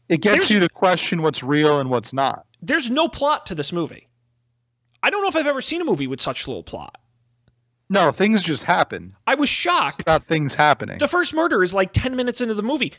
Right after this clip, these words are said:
Speaker 2: There's no setup. Like, you don't even, you, uh,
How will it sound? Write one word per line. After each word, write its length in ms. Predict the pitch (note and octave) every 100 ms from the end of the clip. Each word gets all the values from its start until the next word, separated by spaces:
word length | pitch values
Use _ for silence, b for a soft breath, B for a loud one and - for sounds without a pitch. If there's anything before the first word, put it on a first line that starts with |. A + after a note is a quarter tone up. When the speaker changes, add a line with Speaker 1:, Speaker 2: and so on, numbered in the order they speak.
| _
Speaker 2:
There's 360 | E3+ C#4 C4+ F#3+
no 460 | - D3+ E3 C4 D4
setup. 500 | - D4 - - - -
Like, 220 | F#3 G3 _ _ _
you 160 | G3 D#4
don't 140 | F#4+
even, 360 | E4 D4+ F#3+ F3+ _ _ _ _ _ -
you, 140 | G#3
uh, 60 | -